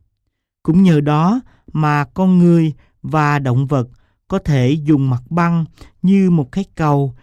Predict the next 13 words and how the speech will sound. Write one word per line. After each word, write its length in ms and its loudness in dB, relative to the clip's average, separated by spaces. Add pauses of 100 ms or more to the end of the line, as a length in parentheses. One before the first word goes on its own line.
(200)
để 440 0
di 140 -2
chuyển 500 -2
qua 220 -4
các 240 -12
vùng 220 -2
đất 180 -2 (360)
trong 380 -2
suốt 460 -4
hàng 400 -2
mấy 120 0
nghìn 320 0
năm. 280 -4